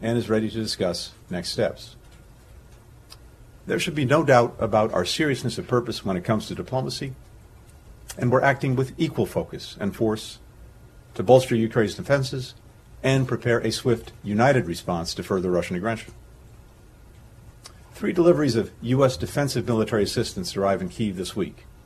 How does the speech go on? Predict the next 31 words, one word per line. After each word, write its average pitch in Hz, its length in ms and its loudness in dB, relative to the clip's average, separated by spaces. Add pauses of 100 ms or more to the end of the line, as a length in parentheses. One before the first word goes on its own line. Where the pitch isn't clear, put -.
(520)
carrying 113 240 6
additional 110 320 2
Javelin 104 360 6
missiles 135 460 -2 (360)
and 120 140 -2
other 120 200 2
anti-armor 110 480 2
systems, - 520 -12 (800)
two 147 140 2
hundred 135 320 6
eighty-three 135 420 4
tons 85 300 -4
of 87 80 -2
ammunition 104 500 2
and 85 120 -6
non-lethal 104 500 -2
equipment 127 440 -4
essential 123 540 -2
to 98 100 -8
Ukraine's 101 400 -4
frontline 92 360 -4
defenders. 90 560 -8 (920)
More 127 200 8
deliveries 131 320 6
are 120 60 0
expected 117 400 0
in 104 80 0
the 92 60 -2
days 107 220 0
to - 80 -10
come. 135 300 -4